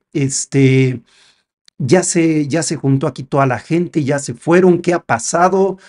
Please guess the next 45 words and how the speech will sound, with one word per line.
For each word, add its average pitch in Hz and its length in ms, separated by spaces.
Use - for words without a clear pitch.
Eh, 135 180
¿qué 190 140
puntuales 165 840
han 175 160
sido 196 400
en 160 100
esta, 175 360
en 139 160
esta 165 260
marcha? 160 540
¿Qué 185 100
pasó?". 233 400
Y 185 120
él 233 80
lo 247 80
que 214 100
me 208 100
dijo 233 160
es 226 100
que 214 140
no, 311 360
que 202 100
realmente 202 640
no, 190 400
no 185 160
hubo 165 960
gran 175 260
cantidad 160 400
de 190 80
gente, 220 560
y 156 400
este, 147 500
y 143 80
pues 139 160
más 165 160
bien 180 120
me 170 100
señaló, 170 380
creo 190 200
que 190 100
han 175 140
ido 180 200
rumbo 147 380
al 139 140
Zócalo, 196 640